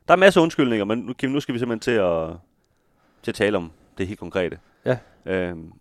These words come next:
Speaker 1: vi har besluttet os for, at vi ligesom deler det op i, øh, områder på banen, hvor vi ligesom får et overblik over, om, øh, hvordan situationen ser ud. Øhm,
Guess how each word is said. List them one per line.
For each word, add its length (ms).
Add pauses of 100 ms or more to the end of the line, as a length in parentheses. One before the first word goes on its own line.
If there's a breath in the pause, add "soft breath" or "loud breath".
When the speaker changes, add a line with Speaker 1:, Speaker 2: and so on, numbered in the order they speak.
(200)
Speaker 1:
vi 80
har 40
besluttet 240
os 40
for, 80
at 60
vi 40
ligesom 220
deler 260
det 100
op 180
i, 160
øh, 400 (240)
områder 400
på 100
banen, 380
hvor 100
vi 240 (840 soft breath)
ligesom 240
får 120
et 60
overblik 320
over, 240
om, 200
øh, 260
hvordan 240 (100)
situationen 520
ser 120
ud. 180 (640 soft breath)
Øhm, 500